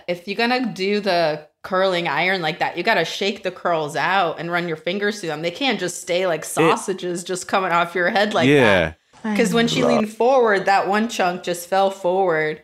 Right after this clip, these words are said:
Speaker 2: Mm-hmm.
Speaker 1: in, like, this weird ass way that revealed her scalp in, like, n-, in an unnatural way. And I was like,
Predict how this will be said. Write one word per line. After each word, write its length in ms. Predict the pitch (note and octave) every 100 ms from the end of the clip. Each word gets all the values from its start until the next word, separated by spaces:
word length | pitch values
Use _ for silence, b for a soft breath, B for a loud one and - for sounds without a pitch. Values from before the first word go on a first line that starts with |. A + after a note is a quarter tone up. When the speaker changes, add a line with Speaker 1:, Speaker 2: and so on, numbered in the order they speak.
| _
Speaker 2:
Mm-hmm. 340 | A2 G#2 G#2 G#2 - _ -
Speaker 1:
in, 140 | F#3
like, 200 | F3 E3
this 220 | F3 F3 F#3
weird 260 | F#3 F#3+
ass 280 | E3 E3 -
way 260 | E3+ F3 F#3+
that 180 | E3+ C3
revealed 460 | D#3+ D#3 D#3+ D#3+ D#3+
her 200 | E3 D3
scalp 480 | - - D#3+ E3+ D#3+
in, 120 | D3
like, 380 | D3 C#3+ - _ -
n-, 160 | E3 -
in 140 | F3
an 160 | D#3+ D3+
unnatural 640 | D#3+ E3 F3 F#3 - A3+ A3
way. 240 | A3+ G#3+
And 80 | F3+
I 80 | F3
was 140 | F3
like, 320 | F3 F3 -